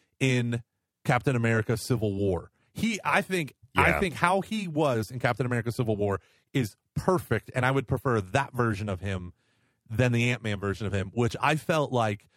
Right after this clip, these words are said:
Speaker 1: Paul Rudd is a comedian, and they didn't let, they didn't unleash his full, like, comic actor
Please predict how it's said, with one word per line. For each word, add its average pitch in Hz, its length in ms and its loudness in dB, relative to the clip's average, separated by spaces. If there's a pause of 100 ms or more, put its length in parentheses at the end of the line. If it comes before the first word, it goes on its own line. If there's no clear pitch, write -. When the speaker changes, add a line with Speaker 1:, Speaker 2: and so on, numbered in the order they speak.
(220)
Speaker 1:
Paul 214 180 2
Rudd 180 320 2
is 139 180 -2
a 131 80 -4
comedian, 135 720 0 (720)
and 147 120 2
they 165 160 2
didn't 190 240 -2
let, 123 420 2 (100)
they 143 160 2
didn't 190 260 0
unleash 143 640 0
his 131 260 0
full, 143 520 0
like, 110 320 -2 (480)
comic 135 460 -2 (420)
actor 127 440 2